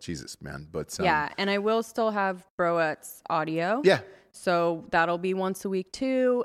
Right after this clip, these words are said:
Speaker 2: and I'll be in
Speaker 1: And
Speaker 2: the
Speaker 1: we've kinda set up the house, uh, office-wise for you to
Speaker 2: Yes.
Speaker 1: do Broettes audio and all that stuff. And, uh, and then also you're in the new audiobook a lot. Um,
Speaker 2: I'm in it,
Speaker 1: yeah,
Speaker 2: and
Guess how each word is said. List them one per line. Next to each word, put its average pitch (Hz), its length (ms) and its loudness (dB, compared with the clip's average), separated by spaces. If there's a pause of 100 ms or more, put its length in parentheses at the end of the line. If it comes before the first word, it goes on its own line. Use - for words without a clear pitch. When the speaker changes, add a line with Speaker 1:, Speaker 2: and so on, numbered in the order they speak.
Speaker 2:
and 180 240 -2
I'll 170 80 2
be 214 240 -2
in 208 100 0
Speaker 1:
And 208 80 4
Speaker 2:
the - 40 6
Speaker 1:
we've 135 140 2
kinda 165 200 2
set 151 240 4
up 127 80 0
the 127 140 4
house, 95 600 0
uh, 92 460 0
office-wise 82 840 0
for - 120 -6
you 82 80 0
to 82 80 -6
Speaker 2:
Yes. 80 80 -6
Speaker 1:
do 90 360 0 (400)
Broettes 95 400 4
audio 113 480 6
and 92 80 -2
all 92 120 2
that 123 160 0
stuff. - 560 -2
And, 82 260 -4
uh, 82 300 2 (320)
and 104 140 0
then 117 80 2
also 127 300 4
you're 110 220 4
in 110 120 2
the 107 60 0
new 107 160 4
audiobook 80 720 2
a 80 60 -2
lot. 73 540 -2
Um, 80 280 -4
Speaker 2:
I'm 175 200 -4 (100)
in 165 240 -6
it, 196 240 -4
Speaker 1:
yeah, 180 220 0
Speaker 2:
and 165 160 0